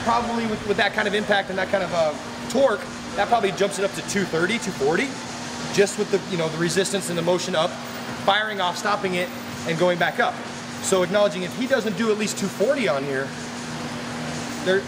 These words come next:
I mean, he's not training his calves, okay? You can do that running the mountain. So we really want muscle, we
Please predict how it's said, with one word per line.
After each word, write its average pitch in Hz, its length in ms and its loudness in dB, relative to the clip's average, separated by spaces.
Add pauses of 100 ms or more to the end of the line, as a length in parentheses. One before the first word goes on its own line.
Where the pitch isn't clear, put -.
(140)
I 165 40 -2
mean, 165 160 -2 (320)
he's 160 160 -4
not 190 200 2
training 185 240 0
his - 120 -2
calves, - 480 -2 (580)
okay? 131 180 2
You 180 60 0
can - 840 -6
do 190 80 2
that 196 160 4
running 190 240 4
the 190 80 0
mountain. 180 240 0 (480)
So 160 160 0
we 170 140 2
really 208 320 4
want 214 260 -2
muscle, 190 340 0
we 139 100 -2